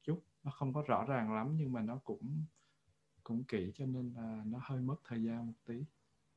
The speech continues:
Và mình nên nhớ là mình phải, mình phải thuộc, thuộc tất cả các cái tâm của mình thì mình mới có thể gọi được tên nó. Thuộc đây không phải là chỉ nhớ, mà là khi nó, nó tới á là mình phải nhớ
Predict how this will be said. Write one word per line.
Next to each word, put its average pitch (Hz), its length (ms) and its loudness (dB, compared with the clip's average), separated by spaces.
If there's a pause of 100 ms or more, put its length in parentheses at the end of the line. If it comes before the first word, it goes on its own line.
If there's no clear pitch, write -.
(380)
Và 120 80 4
mình 107 840 4
nên 120 180 4
nhớ 120 280 0
là 107 320 0 (1200)
mình 113 180 4
phải, 107 160 0 (360)
mình 117 240 2
phải 123 140 0
thuộc, 120 300 2 (720)
thuộc - 320 0
tất 170 140 0 (100)
cả 107 360 2
các 147 200 0 (100)
cái 143 340 2 (480)
tâm 127 260 6
của 117 60 2
mình 117 300 2
thì 117 100 0
mình 107 180 4
mới 117 200 4
có 143 80 0
thể 104 200 -2
gọi 107 240 2
được 113 180 -6
tên 117 160 0 (100)
nó. 120 340 0
Thuộc 135 220 8
đây 127 180 4
không 135 200 2
phải 117 200 0
là 131 160 2
chỉ - 80 6
nhớ, 160 500 6 (600)
mà 120 160 4
là 107 160 4
khi 135 220 4
nó, 135 240 2
nó 143 200 2
tới 147 360 6
á 196 60 4
là 175 100 4
mình 110 180 4
phải 117 100 0
nhớ 143 220 6